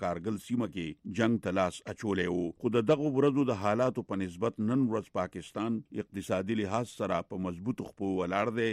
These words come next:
د امن و امان حالات ښه شوي دي او د لسو کالو راسې جاري ترهګري کمه شوې ده. البته د کال نولس سوه نهه نوي او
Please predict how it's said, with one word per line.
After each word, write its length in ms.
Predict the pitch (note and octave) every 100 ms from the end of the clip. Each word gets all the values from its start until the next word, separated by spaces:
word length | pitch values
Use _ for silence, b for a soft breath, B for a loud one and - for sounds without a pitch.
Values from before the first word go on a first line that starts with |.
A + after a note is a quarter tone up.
| -
د 120 | F#2+ F#2
امن 180 | F#2 F2+
و 20 |
امان 320 | F2+ A2 G#2+ F#2
حالات 340 | F2 G2 G2 -
ښه 120 | F2
شوي 260 | - A2+ A#2+
دي 120 | G#2+ F#2 -
او 80 | F2+
د 80 | F2
لسو 220 | G#2+ - G#2
کالو 220 | G#2 G2 F#2
راسې 340 | G#2 G2+ F2+
جاري 240 | F2 F2+ G#2+
ترهګري 540 | - F2 E2 E2+ G2 F2+ D2+ -
کمه 180 | F2+ F#2 -
شوې 260 | A2+ F#2+
ده. 100 | F2+ D#2 - -
البته 680 | G2+ G#2 G#2+ C3 B2+ A#2 -
د 60 | G#2+ -
کال 200 | C#3 B2
نولس 320 | A#2+ D3+ C#3+ -
سوه 180 | B2 B2 A2
نهه 240 | F#2+ B2 C#3
نوي 200 | C3 C3 C3
او 40 | G2